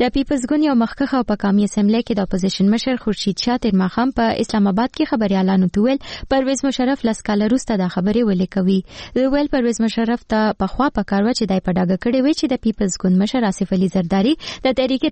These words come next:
طالبان پاکستان له پخوانی مشر بیت الله مسعود سره تعلقات لرل. بېنظیر بوټو د دوه زره اووم کال د دسمبر په ویشتمه په پنډه کې د یو جلسې وروسته په برید کې ووژل شو. د عوامي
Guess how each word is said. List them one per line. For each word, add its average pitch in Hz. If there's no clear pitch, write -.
طالبان 202
پاکستان 262
له -
پخوانی 185
مشر 233
بیت 190
الله 185
مسعود -
سره 190
تعلقات 190
لرل. 185
بېنظیر 269
بوټو 311
د -
دوه 233
زره 226
اووم 240
کال 294
د 285
دسمبر 214
په 240
ویشتمه 214
په 202
پنډه 190
کې 233
د -
یو 180
جلسې 190
وروسته 226
په 214
برید 170
کې 220
ووژل 175
شو. -
د -
عوامي 302